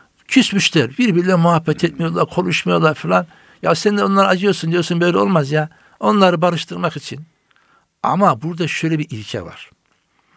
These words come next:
Yalan söylemek lehine ise o anda çok büyük bir günah. Ama karşının lehine ise öyle değil işte. Yani bunların hallerin, hallerin, e, tavırlı halleri, mahalleri var.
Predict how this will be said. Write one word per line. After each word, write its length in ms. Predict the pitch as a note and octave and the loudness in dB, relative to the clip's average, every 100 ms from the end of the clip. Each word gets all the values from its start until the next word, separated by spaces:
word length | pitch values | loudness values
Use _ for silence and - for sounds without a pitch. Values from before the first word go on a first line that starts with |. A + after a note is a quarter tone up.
| _ _ _ - | _ _ _ -12
Yalan 420 | B2+ C3+ F#3+ A3 | -2 2 4 4
söylemek 720 | G3+ - B2 A#2+ G#2+ G2 F#2+ | 2 -4 -4 -4 -6 -10 -12
lehine 540 | F#2+ F#2+ B2 D#3+ F#3+ G#3+ | -14 -8 -6 -4 -2 -2
ise 280 | F#3+ - D3+ | -2 -4 -4
o 160 | D3 | -2
anda 340 | B2 A#2+ A#2 A#2+ | -2 -2 -4 -6
çok 340 | - - E3 - | -8 -4 -4 -4
büyük 180 | G#2 - | -12 -10
bir 60 | |
günah. 260 | F#2+ - - - _ _ _ _ _ _ _ _ _ _ - | -12 -14 -20 -20 _ _ _ _ _ _ _ _ _ _ -6
Ama 160 | E3+ | -4
karşının 600 | E3+ - A#2+ - F#3+ C#4 | -4 -4 -4 0 4 6
lehine 320 | C4+ G3 F#3+ F3+ | 6 6 4 0
ise 400 | D3 F#3 G3 - - | -2 -4 -4 -6 -8
öyle 160 | A2 G2+ | -6 -6
değil 160 | G2+ | -10
işte. 240 | F#2 - _ _ _ _ _ _ _ _ _ _ _ | -14 -20 _ _ _ _ _ _ _ _ _ _ _
Yani 220 | C#3 D#3 G#2 | -4 -2 0
bunların 460 | E3+ A#3 F3+ A2+ - _ | 2 4 4 0 -8 _
hallerin, 560 | - C#3+ D#3+ E3 F#3+ C#3+ - _ _ | -8 -2 0 0 0 -2 -6 _ _
hallerin, 560 | - C3+ C#3+ D#3 D#3+ C3 _ _ _ _ C3 | -6 -4 -2 -2 -2 -6 _ _ _ _ -8
e, 300 | A#2+ A2+ - | -6 -6 -8
tavırlı 360 | - B2 C#3 B2+ | -2 0 2 0
halleri, 440 | - B2+ A#2+ C3+ | 0 0 0 0
mahalleri 520 | C#3 G2+ A2 G2 A2 | 0 -2 -4 -2 -2
var. 220 | B2+ - | -2 -6